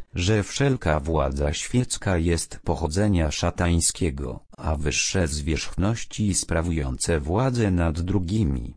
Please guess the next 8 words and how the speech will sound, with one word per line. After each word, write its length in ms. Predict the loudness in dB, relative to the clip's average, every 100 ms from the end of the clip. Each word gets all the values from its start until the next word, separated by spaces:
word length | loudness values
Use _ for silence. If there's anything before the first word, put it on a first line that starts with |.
| _ -10
Rzymian, 560 | -2 0 0 2 2
rozdział 680 | 2 2 0 0 0 2 0
trzynasty, 760 | 0 2 2 2 -2 -2 0 2
wersety 680 | 2 2 0 -2 0 0
od 160 | 0 -4
pierwszego 640 | -2 -2 -2 -2 2 2
do 200 | 2 0
siódmego, 920 | 0 0 0 2 0 0 -2 0 0